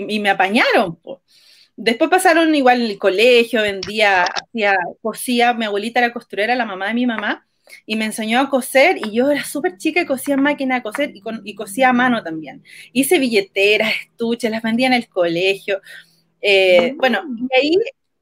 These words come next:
Speaker 1: como a los quince años, eh, me encontré con el tema de la, de, no digo que orfebrería, porque no, nunca me he dedicado a hacer este trabajo como, como los que hacen cosas con plata, con oro, no.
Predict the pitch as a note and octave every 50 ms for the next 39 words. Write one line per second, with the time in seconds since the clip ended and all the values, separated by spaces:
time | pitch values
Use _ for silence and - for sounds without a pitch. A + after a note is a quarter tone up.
0 | _ _ _ _ _ _ _ _ _ - C4 A#3+ B3+ B3 A#3+ - - - A4 A#4+
1 | A#4 - - B4+ A#4+ G#4+ G4+ F#4+ F#4 F#4+ G#4 A#4 A#4 - _ _ _ _ _ _
2 | _ _ _ _ _ - A3 A3 G#3+ G#3 G3+ G3 G3 G3 F#3+ G#3 A#3 A#3 A3+ B3
3 | A#3+ - - D4 D4+ D#4+ D#4 D4+ C#4 C#4+ - D#4 D#4+ D#4+ D#4+ D#4+ D4+ D4 C#4 C4
4 | A#3+ A#3 A3+ G#3+ - - G#3+ G#3+ A3+ - _ _ _ _ - - - _ _ C4+
5 | E4+ G#4+ G4+ F4 F#4 G4+ G4 A4 A4 G4 - - G4 F#4 F4 E4+ D#4+ D#4 D#4+ E4
6 | F4 D#4 B3+ A3 A3+ A3+ A3+ - A#3+ A#3 A3 G#3+ - - A#3+ A#3+ - A#3 B3+ C#4
7 | C#4 C#4+ E4+ D#4+ E4 D#4+ D4+ D4 B3+ - C4+ C#4 C#4+ D4 D4 C#4+ - C#4+ - -
8 | - C4 B3+ B3+ A#3 A#3+ B3+ B3 - B3+ - B3 A#3+ A3+ A3 A3 - _ _ _
9 | _ _ _ _ _ - G#3 A3 A3 G#3 G#3 G3+ F#3+ F3+ - _ - A#3 G#3 G#3
10 | G#3+ - A#3 A3 G3+ _ - A3+ - A#3 - - G3 F#3 E3+ - A3+ A3+ A3+ A3+
11 | A#3 A#3 A3+ A3+ A3+ A3+ A3 A3 G#3+ G3 F3+ E3 C#3+ D3+ F#3+ F#3+ - -